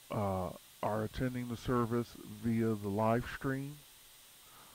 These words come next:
we would love to be able to serve you and to be able to minister to you, we would also love to have your gifts available to the body.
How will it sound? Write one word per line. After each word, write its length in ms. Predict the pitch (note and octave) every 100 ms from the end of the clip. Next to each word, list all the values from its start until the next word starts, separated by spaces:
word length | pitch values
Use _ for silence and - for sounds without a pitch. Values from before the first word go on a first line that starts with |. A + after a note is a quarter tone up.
| - - A#2+
we 140 | C3
would 160 | C#3+ B2
love 460 | B2 C3+ C3 B2+ - - -
to 120 | B2
be 220 | G#2+ A2 G#2+
able 180 | G#2
to 80 | F#2+
serve 340 | - B2 B2 A#2+
you 140 | A#2+
and 80 | A2
to 80 | G#2
be 180 | G#2+
able 200 | G#2 G2+
to 120 | G#2 G#2+
minister 480 | A2 G2 - G2 -
to 80 | F2
you, 220 | E2 - - - - - - B2+
we 100 | C3
would 120 | A#2+
also 360 | A#2+ C3+ - A#2+
love 380 | A2 B2+ B2 -
to 120 | G#2
have 260 | G#2+ G#2
your 220 | G2+ C#3+ C#3+
gifts 480 | A#2 D3 C#3 - -
available 760 | F2+ F2+ A#2 C3 G#2+ - - -
to 80 | G2
the 100 | F#2
body. 360 | B2 B2+ -